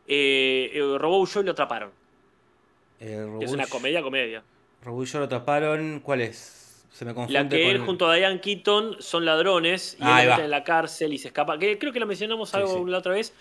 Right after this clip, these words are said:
Speaker 1: porque se escapa todo, mm, encadenado a otras personas.
Speaker 2: Claro, esa se me
Speaker 1: Como
Speaker 2: confunde
Speaker 1: me
Speaker 2: con Ladrones de medio pelo.
Speaker 1: Que esa es más nueva.
Speaker 2: Esa es más nueva y es excelente.
Speaker 1: Esa es la,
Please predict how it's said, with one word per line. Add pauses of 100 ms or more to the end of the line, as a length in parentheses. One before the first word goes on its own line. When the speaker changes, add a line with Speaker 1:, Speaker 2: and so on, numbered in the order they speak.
(160)
Speaker 1:
porque
se
escapa (300)
todo,
mm, (140)
encadenado
a
otras
personas.
Speaker 2:
Claro, (160)
esa
se
me
Speaker 1:
Como
Speaker 2:
confunde
Speaker 1:
me
Speaker 2:
con (260)
Ladrones
de
medio
pelo. (800)
Speaker 1:
Que
esa
es
más
nueva.
Speaker 2:
Esa
es
más
nueva
y
es
excelente.
Speaker 1:
Esa
es
la,